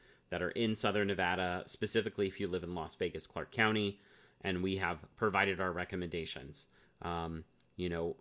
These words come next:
many of them are folks that we know have been public defenders. Some of them, it's more personal nature. One of them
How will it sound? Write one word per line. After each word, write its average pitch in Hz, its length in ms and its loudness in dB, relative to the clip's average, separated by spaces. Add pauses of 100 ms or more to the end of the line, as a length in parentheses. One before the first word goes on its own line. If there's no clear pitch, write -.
(160)
many 117 540 6
of 101 140 2
them 101 220 4
are 101 180 -2
folks - 320 -4
that - 140 -4
we 104 140 -2
know 92 300 -4 (100)
have 92 140 -8
been 90 160 -6
public 90 320 -6
defenders. 120 800 2 (500)
Some 110 240 2
of 104 80 2
them, 98 200 0 (100)
it's - 120 -10
more 101 160 2
personal 110 420 0
nature. 98 560 2 (240)
One 101 440 0
of 95 120 -2
them 98 280 0